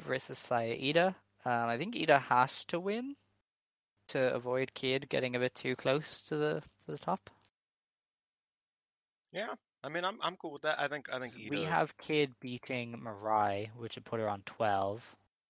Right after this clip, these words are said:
Speaker 2: Iida could push towards six, seven, you know what I mean, or
Speaker 1: Yeah.
Speaker 2: six, eight. Like, I don't think, I don't think there's any issue with that,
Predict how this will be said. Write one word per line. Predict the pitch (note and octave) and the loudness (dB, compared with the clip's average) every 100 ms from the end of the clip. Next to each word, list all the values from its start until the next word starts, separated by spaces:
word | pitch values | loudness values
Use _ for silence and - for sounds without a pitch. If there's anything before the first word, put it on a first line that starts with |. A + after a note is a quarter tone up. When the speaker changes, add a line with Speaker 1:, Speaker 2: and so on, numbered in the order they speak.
| _ _ _ _ _ _ _ _ _ _ _ | _ _ _ _ _ _ _ _ _ _ _
Speaker 2:
Iida | F3 A3 | -4 -2
could | A3 F3 | -2 -6
push | - B2+ A2 - - | -4 -2 0 -2 -4
towards | A#2 A2+ G2+ | -4 -4 -4
six, | - G#2+ - | -4 -4 -4
seven, | - F2+ E2+ E2 _ _ | -6 -6 -8 -16 _ _
you | G#2 | -10
know | G2+ | -6
what | |
I | G2+ | -6
mean, | G2+ | -6
or | G#2 | -6
Speaker 1:
Yeah. | F#2 | -4
Speaker 2:
six, | - G#2+ F2+ | -2 -2 -2
eight. | F2 E2 _ _ _ _ _ _ _ _ - | -8 -12 _ _ _ _ _ _ _ _ -10
Like, | G2+ | -4
I | G2 | -2
don't | G#2+ G#2 | -2 -4
think, | G2 F#2+ | -10 -8
I | |
don't | G2 | -8
think | F#2 | -8
there's | F2 E2+ | -10 -10
any | E2 | -10
issue | E2 - | -8 -10
with | E2 - | -12 -10
that, | F2 | -10